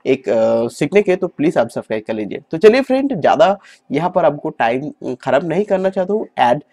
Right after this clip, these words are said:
टेक्स्ट के बारे में बात करूंगा और इसके लिए आपको थोड़ा सा ये जानना होगा कि कोई भी अगर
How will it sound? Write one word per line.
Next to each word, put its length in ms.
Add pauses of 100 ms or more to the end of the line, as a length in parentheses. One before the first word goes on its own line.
(320)
टेक्स्ट 240
के 60
बारे 160
में 160
बात 220
करूंगा 300
और 280
इसके 240
लिए 100
आपको 240
थोड़ा 220
सा 240
ये 120
जानना 260
होगा 240 (320)
कि 80
कोई 240
भी 120
अगर 320